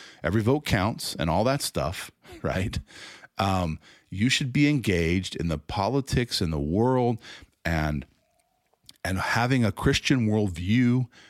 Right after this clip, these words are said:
and your vote counts, certainly, but your vote does not release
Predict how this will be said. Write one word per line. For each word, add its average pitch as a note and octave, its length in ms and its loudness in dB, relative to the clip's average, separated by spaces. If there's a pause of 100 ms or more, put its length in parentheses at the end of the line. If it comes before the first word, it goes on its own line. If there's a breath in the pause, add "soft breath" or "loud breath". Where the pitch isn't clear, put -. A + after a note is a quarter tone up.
(300 loud breath)
and A2 180 2
your G#2+ 180 2
vote B2 680 0 (140)
counts, A#2 840 0
certainly, G#2 800 0 (720 loud breath)
but A2 300 0
your D3 220 2
vote G#2 720 2 (220)
does G#2+ 240 -2
not G#2 420 0
release G#2 640 2